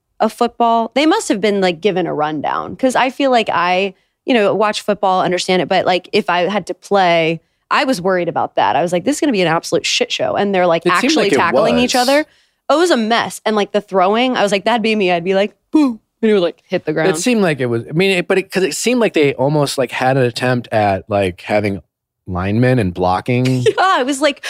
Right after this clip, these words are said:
Speaker 1: I wouldn't know my position. Like
Speaker 2: You know? And they definitely stacked it.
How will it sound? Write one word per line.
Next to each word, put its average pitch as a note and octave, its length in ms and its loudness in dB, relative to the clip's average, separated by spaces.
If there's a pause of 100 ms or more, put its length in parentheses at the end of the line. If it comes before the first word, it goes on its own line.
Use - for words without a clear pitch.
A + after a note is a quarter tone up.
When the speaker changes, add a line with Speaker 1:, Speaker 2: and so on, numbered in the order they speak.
(160)
Speaker 1:
I D#4 80 2
wouldn't F4+ 240 2
know D#4 160 2
my D4 140 0
position. - 640 -4
Like G3 420 -2 (460)
Speaker 2:
You C#3+ 100 0
know? A#2 440 0 (680)
And C3+ 360 -2
they F3+ 120 2
definitely A3+ 340 2
stacked G#2 480 -2
it. F2+ 200 -4